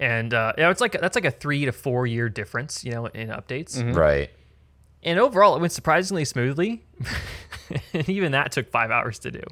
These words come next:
Speaker 1: So
Speaker 2: Yeah, that's pretty
Speaker 1: it was
Speaker 2: nerve-wracking,
Speaker 1: pretty
Speaker 2: too,
Speaker 1: wild.
Speaker 2: 'cause if, like, if something goes wrong, it's like, "Shit, I gotta redo this, the entire Hackintosh setup
Speaker 1: Yeah.
Speaker 2: again from scratch."
Speaker 1: Yeah. And at this
Speaker 3: Shit,
Speaker 1: point, I'm
Speaker 3: yeah.
Speaker 1: pretty experienced,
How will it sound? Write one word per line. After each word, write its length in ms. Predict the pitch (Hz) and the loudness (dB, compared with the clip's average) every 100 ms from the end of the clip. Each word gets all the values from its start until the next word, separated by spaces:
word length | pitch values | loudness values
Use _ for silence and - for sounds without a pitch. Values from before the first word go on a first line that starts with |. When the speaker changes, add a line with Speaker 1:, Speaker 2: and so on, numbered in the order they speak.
| - - _ - - - - - - - | -16 -18 _ -20 -18 -18 -20 -20 -20 -14
Speaker 1:
So 160 | - | 2
Speaker 2:
Yeah, 360 | 123 113 113 110 | 6 8 6 2
that's 100 | 123 | -2
pretty 160 | - 180 | 2 2
Speaker 1:
it 40 | |
was 160 | 131 131 | 4 4
Speaker 2:
nerve-wracking, 280 | 120 110 120 | 6 4 4
Speaker 1:
pretty 140 | 131 | 2
Speaker 2:
too, 60 | 113 | 4
Speaker 1:
wild. 200 | 107 - | 4 2
Speaker 2:
'cause 380 | 117 - - - _ - | -2 -2 -8 -14 _ -12
if, 180 | 113 - | -6 0
like, 240 | 113 104 | 2 2
if 120 | - 107 | -4 -2
something 200 | 120 113 | 0 2
goes 200 | 110 101 | 0 0
wrong, 220 | 110 104 | 0 0
it's 100 | 98 | -2
like, 160 | 98 - | -6 -8
"Shit, 240 | - 117 | -2 0
I 80 | 85 | 2
gotta 140 | 104 | -2
redo 340 | 98 101 101 101 | -2 -4 -4 -6
this, 200 | 95 - | -6 -10
the 260 | 78 101 | -6 -6
entire 420 | 98 92 - 95 92 | -6 -8 -4 -4 -4
Hackintosh 560 | 95 92 - 92 87 | -6 -10 -10 -10 -8
setup 240 | - 92 85 | -8 -8 -8
Speaker 1:
Yeah. 100 | - | -8
Speaker 2:
again 140 | - - | -10 -14
from 220 | - 87 | -14 -12
scratch." 420 | - 92 92 - - - - - - - | -8 -6 -6 -10 -20 -20 -20 -20 -20 -20
Speaker 1:
Yeah. 140 | 214 185 - _ | -20 -20 -20 _
And 140 | 156 185 | -6 -2
at 40 | 220 | 2
this 120 | - | 4
Speaker 3:
Shit, 80 | 73 | 4
Speaker 1:
point, 120 | 196 | 2
I'm 60 | - | 2
Speaker 3:
yeah. 40 | |
Speaker 1:
pretty 160 | 73 67 | 0 -2
experienced, 720 | - - 139 143 156 - - | -4 0 2 2 -2 -8 -14